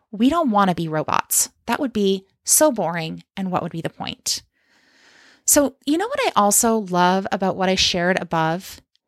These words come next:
You also are unpredictable and sometimes crazy and silly and weird and awesome.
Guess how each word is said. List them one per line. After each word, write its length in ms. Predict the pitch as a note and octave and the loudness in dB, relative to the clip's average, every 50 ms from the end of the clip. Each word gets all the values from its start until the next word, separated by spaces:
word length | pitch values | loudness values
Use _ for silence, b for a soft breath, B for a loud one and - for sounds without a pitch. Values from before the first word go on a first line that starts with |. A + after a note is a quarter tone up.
| _ _ _ _ _ _ _ _ | _ _ _ _ _ _ _ _
You 280 | - A#3 C4+ F4 A4 A#4+ - - | 0 4 4 6 4 4 2 2
also 800 | A#3 A3 A3 A3 - - - F3+ D#3+ D3+ D3+ - C#2+ - F#3+ - _ _ _ _ _ _ _ - | 4 4 4 4 2 0 0 0 0 -2 -4 -6 -10 -12 -16 -20 _ _ _ _ _ _ _ -6
are 180 | - F#3+ F#3+ - - | -4 -4 -2 -2 0
unpredictable 960 | G3 G#3+ A3 A3 - - G3+ F3 F3 F3 - - E3+ D#3+ - - - - - _ _ _ _ _ _ | 2 2 2 2 2 2 2 2 0 0 -2 -2 -4 -2 -2 -4 -4 -6 -8 _ _ _ _ _ _
and 140 | - G#3 F#3+ | -2 0 2
sometimes 540 | - - G#3+ G#3 G#3+ - G#3+ G3+ F#3+ F#3 - | 4 4 2 2 2 2 0 2 2 0 -2
crazy 680 | - - - E3+ E3 E3 - - - - - - - _ - | -2 -2 -2 -2 -2 -2 -2 -4 -6 -6 -8 -10 -14 _ -6
and 120 | - F#3 | -4 -2
silly 580 | - - - - G#3 F3+ E3 D#3 - - - - _ _ _ - | 0 0 2 4 4 4 4 2 -2 -4 -8 -12 _ _ _ -6
and 220 | G3 F#3+ E3+ D#3+ | -4 -4 -2 0
weird 500 | G3 G3 F3+ E3 D3+ - - - - - _ _ _ | 2 2 2 2 0 -4 -6 -8 -12 -16 _ _ _
and 160 | - F#3 E3+ - | -6 -6 -2 2
awesome. 460 | - D#3 E3 D#3+ - - - - - | 4 4 4 4 4 0 -4 -4 -8